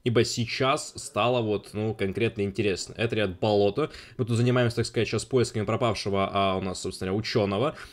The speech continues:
Плюс, а, по совместительству еще делаем задание, м, с аномалиями, то есть пытаемся раздобыть данные для первого детектора аномалий, чтобы,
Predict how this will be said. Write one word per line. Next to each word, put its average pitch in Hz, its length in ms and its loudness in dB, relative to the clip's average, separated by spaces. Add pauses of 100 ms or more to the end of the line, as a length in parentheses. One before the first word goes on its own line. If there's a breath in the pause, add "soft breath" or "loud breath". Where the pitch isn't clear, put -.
(100)
Плюс, 180 340 4
а, 117 500 4
по - 120 -8
совместительству 120 460 -2
еще 107 120 -4
делаем 120 200 4
задание, 117 460 2
м, 104 340 -4
с - 80 -4
аномалиями, 110 560 2
то 90 100 -6
есть 92 140 -4
пытаемся 113 440 0
раздобыть 104 400 0
данные 117 280 2
для 101 140 0
первого 113 260 2
детектора 107 360 0
аномалий, 107 440 0
чтобы, 101 400 -2